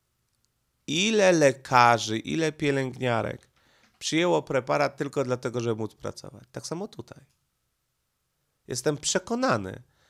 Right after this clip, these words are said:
że to nie będzie tak, że zdanie brzmi: „Chcesz pomagać na terenach powodziowych? Przyjmij preparat”. Ale jest też drugie zdanie.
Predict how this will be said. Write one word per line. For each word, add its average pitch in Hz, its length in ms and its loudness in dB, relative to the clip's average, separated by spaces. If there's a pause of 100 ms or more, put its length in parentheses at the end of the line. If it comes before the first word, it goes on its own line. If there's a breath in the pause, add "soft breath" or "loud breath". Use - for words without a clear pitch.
(320)
że 127 560 2
to 131 80 -2
nie 131 120 0
będzie 247 300 -2
tak, 92 400 0
że - 200 -14 (1300)
zdanie 196 380 4
brzmi: 143 400 -6 (1120)
„Chcesz - 680 0 (500)
pomagać - 800 0 (360)
na 113 160 0
terenach 113 500 0
powodziowych? 95 760 -6 (360)
Przyjmij 92 440 -8
preparat”. - 680 -6 (1600)
Ale 123 600 4
jest 123 240 -8
też 113 120 -4
drugie 120 340 -8
zdanie. 82 380 -14